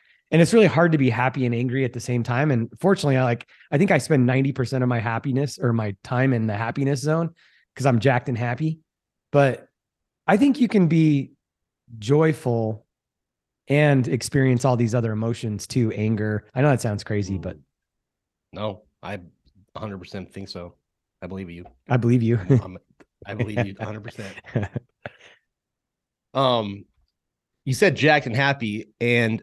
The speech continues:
Speaker 2: jacked is not, like, jacked. It's like, "Hey, what are you excited about?" Because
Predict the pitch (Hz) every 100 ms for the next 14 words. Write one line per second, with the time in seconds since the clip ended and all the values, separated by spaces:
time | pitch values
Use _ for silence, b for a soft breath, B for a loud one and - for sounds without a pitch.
0 | - 110 143 190 202 135 143 127 113 95
1 | - _ - 131 95 82 - - 117 101
2 | - - _ _ _ _ _ _ - 123
3 | 110 127 151 127 - - 104 101 82 85
4 | 82 110 143 110